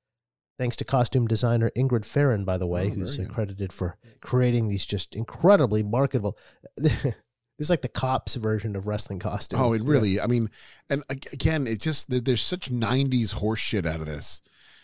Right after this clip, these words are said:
Speaker 2: you know, and again, in a weird way, in a fun, in a fun way for me, at least. I, I, I, again, I, I got some warmth thinking about this on, like, watching this on a Sunday night at my, at,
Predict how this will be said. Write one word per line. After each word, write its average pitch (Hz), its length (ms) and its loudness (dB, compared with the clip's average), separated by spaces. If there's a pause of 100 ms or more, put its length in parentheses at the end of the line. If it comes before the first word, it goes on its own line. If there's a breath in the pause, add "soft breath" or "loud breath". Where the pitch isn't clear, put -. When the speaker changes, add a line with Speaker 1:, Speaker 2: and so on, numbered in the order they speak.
(180 soft breath)
Speaker 2:
you 101 120 -2
know, 101 400 -2
and 117 100 0
again, 120 440 0
in 120 200 2
a 117 60 4
weird 160 300 6
way, 202 260 6
in 110 80 4
a 113 40 4
fun, 175 520 4
in 147 140 4
a 131 40 6
fun 214 300 4
way 139 220 4
for 120 180 0
me, 147 300 4
at 101 100 -4
least. 95 260 0
I, 113 140 -2 (120)
I, 113 120 -2
I, 110 80 0
again, 117 400 -2
I, 98 220 -2 (440 loud breath)
I 117 120 0
got 131 220 0
some 120 360 2
warmth 127 580 0
thinking 139 300 -2
about 107 300 2
this 110 360 0
on, 110 440 -8
like, 104 200 -8
watching 120 300 -2
this 117 180 -4
on 120 120 -2
a - 20 -2
Sunday 127 340 0
night 127 240 -2
at 104 60 -4
my, 107 140 -4
at, 113 240 -4